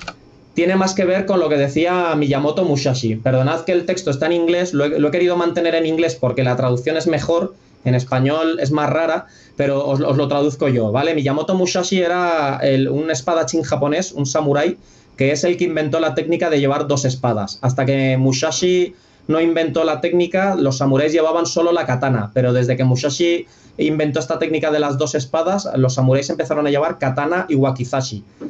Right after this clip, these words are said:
¿vale? Es el combate de dos espadas. Lo que dice textualmente esto es, eh, con el agua como premisa, el espíritu se convi-, se convierte en algo como el agua. El agua adopta la forma de su recipiente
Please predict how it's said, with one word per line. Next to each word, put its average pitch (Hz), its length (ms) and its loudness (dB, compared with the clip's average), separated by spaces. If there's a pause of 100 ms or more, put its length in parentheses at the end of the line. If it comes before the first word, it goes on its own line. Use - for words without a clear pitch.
(120)
¿vale? 147 300 0
Es 131 180 -2
el 147 140 0
combate 143 340 0
de 151 80 2
dos 131 160 -2
espadas. 107 480 -2 (640)
Lo 151 160 2
que 147 120 0
dice 180 220 0
textualmente 185 680 0
esto 185 260 0
es, 127 380 0
eh, 131 420 2
con 135 200 2
el 135 80 2
agua 180 260 2
como 185 240 2
premisa, 175 680 -2
el 135 120 2
espíritu 156 540 0
se 151 460 2
convi-, 131 340 2
se 131 160 -2
convierte 135 380 0
en 165 80 0
algo 170 220 0
como 151 180 0
el 123 80 2
agua. 110 320 -2
El 135 160 2
agua 180 460 0
adopta 160 460 0
la 175 120 0
forma 185 480 0
de 185 100 2
su 143 300 0
recipiente 131 800 0